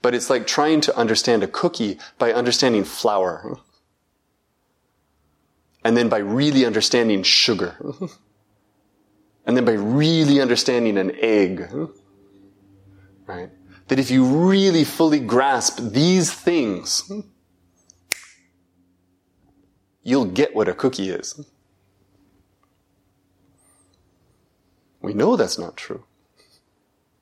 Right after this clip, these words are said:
They can't be separate. It doesn't work that way.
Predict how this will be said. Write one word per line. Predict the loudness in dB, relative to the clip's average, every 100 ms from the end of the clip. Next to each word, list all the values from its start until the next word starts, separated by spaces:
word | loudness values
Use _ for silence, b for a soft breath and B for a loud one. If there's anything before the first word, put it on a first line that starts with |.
| _ _ _ _ _ _ _ _ _ _ _ _
They | -6 -4
can't | 0 -2 0
be | 0
separate. | 0 0 -2 -2 -6 -10 -20 -20 _ _ _ _ _ _ _ _ _ _ _ _ _ _ _
It | -6
doesn't | -2 0 2
work | 0 0
that | -4
way. | -2